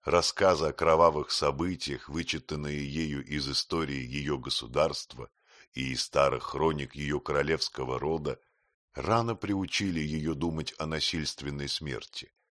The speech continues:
Многие из ее предков были убиты или на войне, или руками восставших и мстителей.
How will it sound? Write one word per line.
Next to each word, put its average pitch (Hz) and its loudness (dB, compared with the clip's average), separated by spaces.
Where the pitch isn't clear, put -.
Многие 78 0
из 73 -4
ее 78 0
предков 92 -2
были 87 2
убиты 82 -2
или 71 -2
на 65 -4
войне, 64 -2
или 120 2
руками 80 2
восставших 69 0
и 92 -6
мстителей. 62 -8